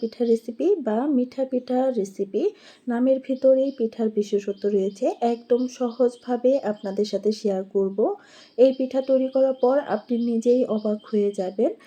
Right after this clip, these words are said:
দেখতে যেমন লোভনীয়, ঠিক তেমনি স্বাদে অতুলনীয়। প্লিজ ভিডিওটি স্কিপ না করে একদম শেষ পর্যন্ত থাকবেন। আশা করছি রেসিপিটা আপনাদের কাছে অনেক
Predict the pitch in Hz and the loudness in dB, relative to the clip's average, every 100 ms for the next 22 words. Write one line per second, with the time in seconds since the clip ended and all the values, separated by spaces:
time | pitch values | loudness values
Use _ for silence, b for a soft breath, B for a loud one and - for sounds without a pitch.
0 | B - 220 254 254 262 254 247 254 247 | B -4 0 2 2 2 2 2 0 2
1 | 208 214 - 214 214 220 339 - 240 240 | 2 2 0 0 0 -2 -4 -2 -2 -2
2 | 240 226 226 233 349 - 240 214 233 294 | 2 2 2 -2 -4 -6 -6 0 0 0
3 | - 226 226 220 220 226 226 196 214 392 | 0 -2 0 0 2 2 2 0 -2 -6
4 | B B _ 262 254 240 254 254 262 247 | B B _ 0 0 0 0 0 0 -2
5 | 220 233 254 254 254 254 254 254 269 214 | -4 -4 -4 -2 -2 0 4 4 4 0
6 | 214 214 214 220 - 196 202 220 202 208 | -4 -2 -2 -2 0 -2 -2 -4 -2 -2
7 | 208 208 208 208 196 180 190 277 403 233 | -2 -2 -4 -4 -6 -4 -4 -4 -4 -6
8 | 247 254 247 247 247 262 277 220 220 226 | -2 0 2 2 2 -4 2 2 2 -2
9 | 226 233 226 233 226 220 226 226 269 294 | -2 -2 -2 -2 0 0 0 0 -2 0
10 | 226 220 226 | -2 -2 -4